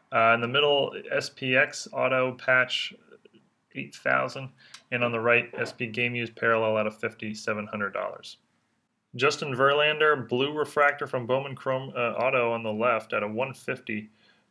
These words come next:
twenty-eight hundred dollars, and the gold refractor out of fifty, seventy-four hundred dollars. These are both, uh, B G S nine point fives with ten autos. And no love for Homer Bailey, his gold refractor rookie got, uh, no bids at a hundred dollars.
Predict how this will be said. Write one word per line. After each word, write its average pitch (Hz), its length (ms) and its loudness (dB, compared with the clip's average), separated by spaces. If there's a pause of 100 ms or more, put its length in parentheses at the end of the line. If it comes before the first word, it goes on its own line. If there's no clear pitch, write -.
twenty-eight 135 420 -2
hundred 127 280 -4
dollars, 120 480 2 (380)
and 110 220 -2
the 101 60 -12
gold 135 260 0
refractor 113 500 2
out 104 120 0
of - 80 -8
fifty, 113 540 -6
seventy-four 113 680 -6
hundred 117 320 -8
dollars. 101 380 -4
These 104 160 -10
are 107 40 -10
both, 104 280 -8 (100)
uh, 95 400 -6
B 117 140 -6
G 107 160 -6
S 104 180 -8
nine 104 300 -4
point 104 180 -8
fives 104 340 -4
with 107 200 -16
ten 107 260 -8
autos. 104 460 -6 (500)
And 120 200 2
no 147 160 6
love 143 260 4
for 139 120 0
Homer 131 220 0
Bailey, 123 440 4
his 113 160 -4
gold 113 180 0
refractor 110 460 -2
rookie 104 340 -6
got, 98 340 -4
uh, 101 280 -2
no 117 160 -2
bids 104 240 -8
at 98 100 -4
a 95 80 -6
hundred 95 240 -12
dollars. - 460 -14